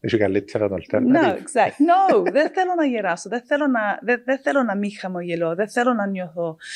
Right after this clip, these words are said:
Speaker 2: να μην νιώθω αγάπη και χαρά.
Speaker 1: Μμμ. Και η τροφή, το φαγητό, ε, it could be a medicine,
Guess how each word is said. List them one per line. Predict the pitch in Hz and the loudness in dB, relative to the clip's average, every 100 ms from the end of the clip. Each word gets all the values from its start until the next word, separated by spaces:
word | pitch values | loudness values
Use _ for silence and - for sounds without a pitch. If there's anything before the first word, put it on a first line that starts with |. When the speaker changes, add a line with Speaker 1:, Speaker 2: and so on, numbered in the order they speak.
| - - | -12 -2
Speaker 2:
να | 190 | 0
μην | 196 185 | 0 -2
νιώθω | 185 185 190 | -4 -4 -4
αγάπη | 175 180 180 180 170 160 | -4 -4 -4 -4 -6 -4
και | 170 170 | -2 -2
χαρά. | - 175 160 147 156 _ | -4 -4 -4 -6 -10 _
Speaker 1:
Μμμ. | 107 87 107 131 - - - - | -6 -4 -4 -8 -12 -16 -16 -2
Και | 110 107 - _ _ _ _ _ | 0 0 -4 _ _ _ _ _
η | 147 | -2
τροφή, | 104 107 101 - 117 147 - | 0 0 0 0 -2 -2 -2
το | 107 | 0
φαγητό, | 110 101 95 82 110 170 214 _ _ _ _ _ | 0 0 -2 0 2 0 -4 _ _ _ _ _
ε, | - 170 123 123 120 - _ - | 0 2 2 2 0 -4 _ -4
it | 117 113 - | -4 -2 -4
could | 107 - | -2 0
be | 113 120 117 - | 0 0 -6 -2
a | 107 | 0
medicine, | 107 - - 180 | 0 0 -2 -4